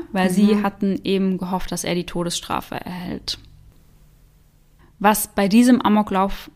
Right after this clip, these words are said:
Speaker 1: anders war als bei vielen anderen, ist eben, dass der Täter sich nicht das Leben genommen hat,
Speaker 2: Ja.
Speaker 1: weil das in der Regel ja das Ziel des Täters ist. Also erst so
Speaker 2: Ja.
Speaker 1: viele Menschen wie möglich zu töten und dann sich eben auch noch.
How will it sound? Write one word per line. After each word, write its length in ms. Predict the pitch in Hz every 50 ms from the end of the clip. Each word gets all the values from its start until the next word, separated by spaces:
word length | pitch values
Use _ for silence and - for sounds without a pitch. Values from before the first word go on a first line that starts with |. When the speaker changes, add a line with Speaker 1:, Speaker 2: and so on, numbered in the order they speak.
| _ -
Speaker 1:
anders 520 | - 185 220 247 262 269 262 262 - -
war 200 | 226 226 233 247
als 180 | - 196 190 -
bei 100 | - 185
vielen 260 | - - 196 190 180
anderen, 360 | - - 220 220 226 226 220
ist 120 | 196 190 -
eben, 160 | - 196 196
dass 140 | 185 190 -
der 120 | - 180 -
Täter 260 | - 202 185 180 175
sich 240 | 175 175 - - 208
nicht 280 | 226 254 247 - - 254
das 140 | 247 -
Leben 300 | - 240 254 262 254 254
genommen 380 | 254 254 247 247 240 240 240 247
hat, 200 | 269 302 320 190
Speaker 2:
Ja. 320 | 190 190 180 175 190 214 - - -
Speaker 1:
weil 140 | - 190 202
das 180 | 190 202 196 -
in 120 | 208 202
der 120 | 190 185
Regel 220 | 185 190 190 202 190
ja 120 | 185 175
das 220 | 175 165 170 170 -
Ziel 360 | - - 202 196 185 180 175
des 160 | 175 170 -
Täters 400 | - - - 175 - 165 170 -
ist. 260 | - - 175 - - - -
Also 160 | 190 185 185
erst 220 | - 160 190 -
so 60 | 185 185
Speaker 2:
Ja. 140 | 196 196 214
Speaker 1:
viele 300 | 214 214 208 208 208 - -
Menschen 360 | 214 208 202 202 - 208 196 190
wie 100 | 190 190
möglich 260 | 196 196 - 196 -
zu 140 | - 180 -
töten 400 | - 233 247 254 - 247 220 -
und 220 | 190 190 185 -
dann 340 | 180 180 180 180 180 185 -
sich 380 | - 175 185 180 - - - -
eben 240 | 175 170 170 - -
auch 180 | - 175 -
noch. 280 | - - - - -